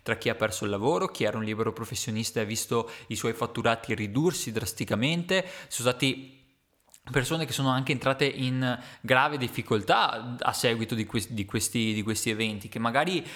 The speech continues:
sono andate anche sotto la soglia della povertà, cose di questo tipo che al di là dei risparmi, degli investimenti, che appunto possono sembrare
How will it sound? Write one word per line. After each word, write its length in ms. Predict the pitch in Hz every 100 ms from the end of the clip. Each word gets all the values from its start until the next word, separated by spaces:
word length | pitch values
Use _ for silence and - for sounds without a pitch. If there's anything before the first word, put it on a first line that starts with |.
| -
sono 500 | - 127 131 135 135
andate 340 | 131 127 131
anche 160 | 131 120
sotto 300 | 101 151 147
la 100 | 131
soglia 300 | - 123 127
della 160 | 120 117
povertà, 440 | 120 107 - 220
cose 280 | - 175 165
di 80 | 123
questo 240 | 135 214
tipo 240 | - -
che 260 | - 151 127 - - - -
al 240 | 160 175
di 100 | 151
là 240 | 190 254
dei 320 | 151 123 135 123
risparmi, 640 | 131 - 113 127 135 131
degli 160 | 120 117
investimenti, 760 | 117 113 - 104 123 160 135
che 120 | -
appunto 320 | 123 180 190 120
possono 480 | - 240 - 175
sembrare 580 | 139 135 120 139 165 180